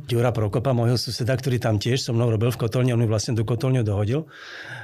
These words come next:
A tak som ho občas poprosil, nech teda zaskočí za mňa,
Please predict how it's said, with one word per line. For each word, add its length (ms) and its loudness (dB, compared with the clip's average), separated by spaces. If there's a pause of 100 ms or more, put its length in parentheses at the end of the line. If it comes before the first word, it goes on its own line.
(260)
A 160 0
tak 160 0
som 160 0
ho 80 2
občas 320 -2
poprosil, 400 0
nech 160 4
teda 180 0
zaskočí 460 -2
za 160 0
mňa, 320 2